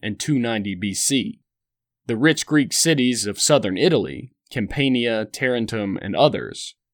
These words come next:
had only come under Roman influence following Pyrrhus's departure in the two eighties B C, while the Gauls of the Po Valley in northern Italy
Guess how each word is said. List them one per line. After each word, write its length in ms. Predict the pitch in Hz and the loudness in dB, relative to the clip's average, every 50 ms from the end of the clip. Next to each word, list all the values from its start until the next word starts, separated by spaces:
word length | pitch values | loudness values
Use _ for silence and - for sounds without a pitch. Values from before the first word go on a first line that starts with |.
| _ _ _ | _ _ _
had 140 | - 123 - | -2 -2 0
only 300 | - 151 175 190 190 160 | 2 4 4 4 4 2
come 300 | 151 - 156 165 156 151 | -2 -2 -2 0 2 2
under 240 | 151 147 135 131 110 | 2 2 2 2 2
Roman 380 | 110 131 143 147 139 120 - | 2 2 2 4 2 0 0
influence 720 | - 139 170 170 - - 95 90 82 85 80 - - - | 0 0 0 0 0 -4 -6 -6 -4 -6 -6 -8 -10 -12
following 420 | - - 127 123 117 113 104 101 101 | -4 0 0 2 2 2 0 -2 -4
Pyrrhus's 560 | - - 156 151 147 139 - - 104 95 - | -6 -4 -2 0 0 0 0 -4 -6 -8 -6
departure 760 | - 101 - - - 175 175 - - - - - - - - | -10 -10 -8 0 2 2 2 2 -2 -8 -10 -12 -12 -12 -8
in 160 | - 113 113 107 | -4 -2 0 0
the 80 | 98 | 0
two 280 | - - - 156 135 - | -2 -2 0 0 0 2
eighties 400 | 117 139 135 120 104 98 92 92 | 2 2 2 2 0 -4 -6 -6
B 180 | 95 107 101 | -4 -4 -2
C, 480 | 95 - - 143 139 113 95 - - - _ _ _ _ _ _ _ | 0 0 2 2 2 0 0 -6 -12 -16 _ _ _ _ _ _ _
while 180 | - 113 113 | 2 4 4
the 120 | 107 113 107 | 4 4 2
Gauls 420 | 113 131 139 143 143 135 120 123 | 4 6 8 8 8 6 4 2
of 80 | 113 98 | -2 -2
the 80 | 101 | -4
Po 280 | - - 147 156 147 123 | -4 0 2 2 2 2
Valley 640 | 101 123 143 160 156 135 101 - 64 64 - - - - | 4 4 6 6 6 4 4 0 -4 -8 -10 -12 -10 -8
in 160 | 107 104 104 | -4 -2 0
northern 340 | 117 123 117 107 101 92 - - | 2 2 2 2 0 -2 2 4
Italy 500 | 151 185 156 107 85 - - - 120 | 6 6 6 4 0 -4 -10 -14 -16